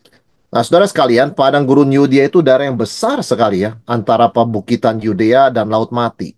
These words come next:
Jadi Yohanes Pembaptis itu areanya kira-kira di situ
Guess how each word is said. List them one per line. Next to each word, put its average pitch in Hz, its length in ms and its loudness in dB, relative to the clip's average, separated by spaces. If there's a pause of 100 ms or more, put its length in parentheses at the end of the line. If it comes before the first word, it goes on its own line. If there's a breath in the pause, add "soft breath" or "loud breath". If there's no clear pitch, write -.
(240)
Jadi 143 320 0
Yohanes 151 240 2
Pembaptis 131 560 -2
itu 175 320 0
areanya 123 720 -2
kira-kira 120 640 -2
di 101 80 -6
situ 92 400 -8